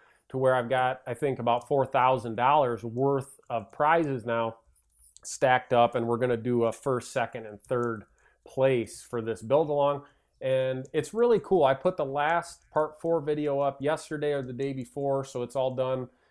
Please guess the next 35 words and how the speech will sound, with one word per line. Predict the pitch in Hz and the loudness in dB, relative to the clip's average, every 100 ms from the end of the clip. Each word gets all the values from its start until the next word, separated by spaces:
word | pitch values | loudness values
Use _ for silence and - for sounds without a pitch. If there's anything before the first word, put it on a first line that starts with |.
| _ | _
Now | 131 135 | 0 2
everybody | 135 131 127 127 | 2 2 0 -2
can | - 123 | -4 -6
kinda | - 123 | -4 -4
go | 113 120 | -2 -2
back, | 110 117 117 - - | 0 2 0 -2 -4
watch | 117 135 147 | 2 4 2
all | 156 139 | 0 -2
those | 135 | -2
videos, | 113 127 120 120 120 117 - 101 | -2 -4 0 0 0 -4 -10 -2
build | 135 135 | 0 0
the | 127 | -2
knife, | 123 120 117 | -2 -2 -4
and | 120 | -6
it | 113 | -6
just | 113 - | -8 -4
has | 120 113 | -4 -4
to | 117 | -8
be | 113 | -8
submitted | 110 117 110 117 117 104 | -8 -10 -6 -4 -6 -4
by, | 107 110 104 _ _ _ 117 | -2 -2 -4 _ _ _ -2
uh, | 110 107 | 0 0
March | 110 120 117 | -2 -2 -2
first, | - - 147 139 120 - 113 | -6 -8 0 2 0 -4 -10
I | |
think | 107 120 | -8 -8
is | 117 104 | -8 -6
what | 110 | -4
I | 110 | -4
have | 117 113 | -4 -6
it | - | -10
set | - 110 | -8 -6
at, | 107 110 110 _ | -4 -4 -6 _
to | 113 | -6
where | 110 110 104 | -4 -4 -6